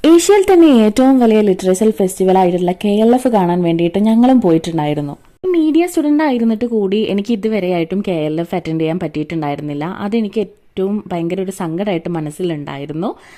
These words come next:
അതുകൊണ്ട് തന്നെ ഇത്തവണ കെ എൽ എഫിന് പോവല്ലേ എന്ന് ഇർഷൽ ചോദിച്ച സമയത്ത് എനിക്ക് വേറൊന്നും ചിന്തിക്കാനുണ്ടായിരുന്നില്ല.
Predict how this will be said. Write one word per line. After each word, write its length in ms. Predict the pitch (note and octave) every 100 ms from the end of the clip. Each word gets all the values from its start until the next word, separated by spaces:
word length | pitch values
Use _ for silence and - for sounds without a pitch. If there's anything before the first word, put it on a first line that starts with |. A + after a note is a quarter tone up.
| - G#3+
അതുകൊണ്ട് 420 | B3 D#4 D4+ C4
തന്നെ 280 | A3+ A#3 -
ഇത്തവണ 600 | G#3 - A3+ G3 G3 G#3+ -
കെ 40 | F#3+
എൽ 180 | F#3 F3+
എഫിന് 200 | G3+ G#3+
പോവല്ലേ 520 | G3+ F3 F3 E3+ E3+
എന്ന് 160 | F3+
ഇർഷൽ 220 | F3 - E3+
ചോദിച്ച 320 | E3+ D#3 F3
സമയത്ത് 640 | F3+ D#3+ D3+ D3 G#3+ C4+ -
എനിക്ക് 280 | G3 F#3
വേറൊന്നും 420 | A3+ F3+ E3+ E3+ C4
ചിന്തിക്കാനുണ്ടായിരുന്നില്ല. 920 | C#4+ A#3+ G3 E3+ D#3 D3 D3 C#3+